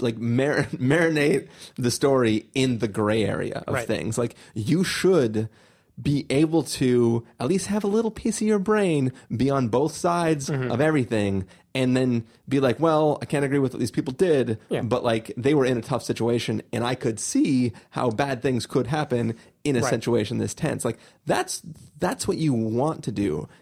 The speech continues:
Speaker 1: And this film is not concerned with the gray.
Speaker 2: No.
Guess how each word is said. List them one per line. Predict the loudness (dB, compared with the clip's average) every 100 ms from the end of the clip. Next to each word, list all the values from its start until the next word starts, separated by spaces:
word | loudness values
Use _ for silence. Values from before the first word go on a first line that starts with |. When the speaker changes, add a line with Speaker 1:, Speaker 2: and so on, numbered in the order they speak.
| _
Speaker 1:
And | -4
this | -2 -2
film | 0 2 0 -2 -4 -10 _ _ _
is | 0 2
not | 2 0 0
concerned | 0 0 0
with | -2 -4
the | -2
gray. | 2 2 2 -2 -8 _
Speaker 2:
No. | -4 -2 -4